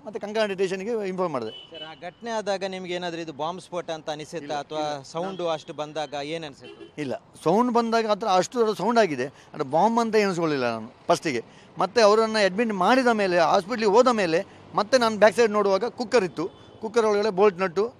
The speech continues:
Speaker 1: ಸಣ್ಣ ವಯರು, ಸಣ್ಣ ಸಣ್ಣ ಬ್ಯಾಟ್ರಿ ಎಲ್ಲ ಇತ್ತು. ಮತ್ತೆ ಕನ್ಫರ್ಮ್ ಆಯಿತು. ಖಾಲಿ ಗ್ಯಾಸ್ and ಸಿಲಿಂಡರ್ ಆದರೆ ನಾನು ಅವ್ರಿಗೆ ಹೇಳಲಿಕ್ಕಿಲ್ಲಲ್ಲ. ಹಾಗೆ ಮತ್ತೆ ಕನ್ಫರ್ಮ್ ಆದಮೇಲೆ ನಾನು ಸ್ಟೇಷನ್‌ಗೆ ಹೇಳಿ ಇನ್ಫಾರ್ಮ್ ಮಾಡಿದೆ, ಸ್ಟೇಷನ್, ಸ್ಟೇಷನ್‌ಗೆ. ಅದ ನಂತರ ಡಿಪಾರ್ಟ್ಮೆಂಟ್ನವ್ರು ಬಂದರು,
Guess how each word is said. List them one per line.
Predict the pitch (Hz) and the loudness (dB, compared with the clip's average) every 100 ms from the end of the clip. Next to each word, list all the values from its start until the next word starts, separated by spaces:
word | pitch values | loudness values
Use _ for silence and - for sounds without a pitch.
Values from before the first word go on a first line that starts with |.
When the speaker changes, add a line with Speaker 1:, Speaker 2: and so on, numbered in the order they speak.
| - | -4
Speaker 1:
ಸಣ್ಣ | 196 196 | -2 0
ವಯರು, | 180 185 190 170 208 247 175 | 2 4 2 2 -4 -8 -10
ಸಣ್ಣ | 180 | -6
ಸಣ್ಣ | 190 | -4
ಬ್ಯಾಟ್ರಿ | 165 170 170 170 | -2 -2 -2 -2
ಎಲ್ಲ | 151 | -2
ಇತ್ತು. | 120 117 - _ _ _ 180 | -4 -8 -14 _ _ _ -6
ಮತ್ತೆ | 196 233 | -2 0
ಕನ್ಫರ್ಮ್ | 214 190 190 156 | 0 0 0 -2
ಆಯಿತು. | 123 135 | -4 -8
ಖಾಲಿ | - 156 180 240 233 226 | -8 2 2 2 -2 -2
ಗ್ಯಾಸ್ | 185 220 220 | 0 0 -2
and | 214 | -8
ಸಿಲಿಂಡರ್ | 214 196 208 | -8 -6 -6
ಆದರೆ | 202 202 | -4 -4
ನಾನು | 196 196 202 196 | -6 -4 -2 0
ಅವ್ರಿಗೆ | 196 175 | 0 -2
ಹೇಳಲಿಕ್ಕಿಲ್ಲಲ್ಲ. | 156 135 127 110 107 - - - - - - - | -2 -4 -6 -6 -10 -18 -20 -20 -20 -20 -18 -6
ಹಾಗೆ | 214 208 | -4 -4
ಮತ್ತೆ | 196 185 | -6 -4
ಕನ್ಫರ್ಮ್ | 233 247 220 | 0 2 2
ಆದಮೇಲೆ | 240 247 254 | 0 0 -2
ನಾನು | 233 | 0
ಸ್ಟೇಷನ್‌ಗೆ | 220 214 214 208 | 0 0 0 0
ಹೇಳಿ | 196 214 190 | -2 -4 -4
ಇನ್ಫಾರ್ಮ್ | 190 208 | -2 -2
ಮಾಡಿದೆ, | 185 175 | -2 -4
ಸ್ಟೇಷನ್, | 165 165 175 175 | -6 -6 -4 -4
ಸ್ಟೇಷನ್‌ಗೆ. | 165 156 156 180 - - - - - | -4 -8 -8 -10 -10 -16 -20 -12 -8
ಅದ | 185 | -4
ನಂತರ | 202 196 | 0 0
ಡಿಪಾರ್ಟ್ಮೆಂಟ್ನವ್ರು | 180 180 208 190 175 170 | 0 2 2 2 0 0
ಬಂದರು, | 156 151 - - | 0 -2 -8 -16